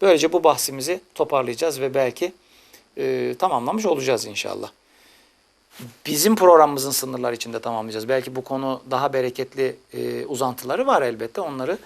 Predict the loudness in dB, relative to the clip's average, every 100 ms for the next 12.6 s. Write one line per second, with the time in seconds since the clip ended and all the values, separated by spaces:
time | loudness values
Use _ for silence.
0 | -20 -20 _ -8 -4 -4 0 0 0 -4
1 | _ _ _ -20 _ _ -10 -4 -2 2
2 | 4 4 0 -2 0 0 -2 -4 -8 -10
3 | -12 -12 -16 -20 _ -14 -12 -12 -12 -14
4 | _ _ _ _ _ -20 -20 _ _ -2
5 | 2 4 2 -2 -2 0 0 0 0 2
6 | -2 -2 2 4 4 2 0 0 0 -2
7 | -4 -2 -2 -4 -10 -6 -2 0 0 -2
8 | -2 -2 -2 -2 -2 -6 -18 _ _ _
9 | _ _ 2 4 4 2 0 -2 0 0
10 | 0 -2 -2 -4 -2 -2 -2 -2 2 0
11 | 0 -6 -4 -4 -6 -10 -10 -10 -4 -4
12 | -2 -2 -2 0 2 2